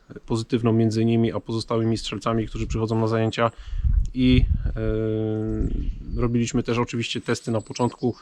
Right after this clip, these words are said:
na zasadzie zapraszania całych grup osób, które trenowały tym systemem. Instruktorzy, którzy tam byli, nie wiedzieli, o co za bardzo chodzi.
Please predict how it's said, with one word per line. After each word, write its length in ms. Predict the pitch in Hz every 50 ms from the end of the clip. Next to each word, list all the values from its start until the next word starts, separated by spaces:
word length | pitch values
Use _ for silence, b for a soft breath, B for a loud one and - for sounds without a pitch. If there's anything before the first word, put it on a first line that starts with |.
| b b b b b b b b b -
na 120 | 120 117
zasadzie 340 | 117 120 - 123 117 113 117
zapraszania 520 | 117 120 - - 117 - 127 117 113 113
całych 300 | 110 - 123 117 113 110
grup 240 | 110 110 117 117 - -
osób, 300 | - 110 - - - -
które 200 | - - 110 101
trenowały 440 | - 117 113 113 110 117 113 110 104
tym 140 | - 117
systemem. 440 | - - - - 123 117 117 113 117 - b b b b b b b b b b b b b b b b b b -
Instruktorzy, 540 | 131 131 - - 139 123 - 139 123 120 123
którzy 240 | - - 135 123 123
tam 180 | - 123 117
byli, 220 | 113 120 123 120 120
nie 100 | 117 113
wiedzieli, 320 | 117 113 120 120 117 120
o 60 | 117
co 120 | 107 - 113
za 100 | 110 113
bardzo 380 | 110 117 113 110 113 107 101 - _ _ _ _ -
chodzi. 460 | - - - 135 123 120 147 175 196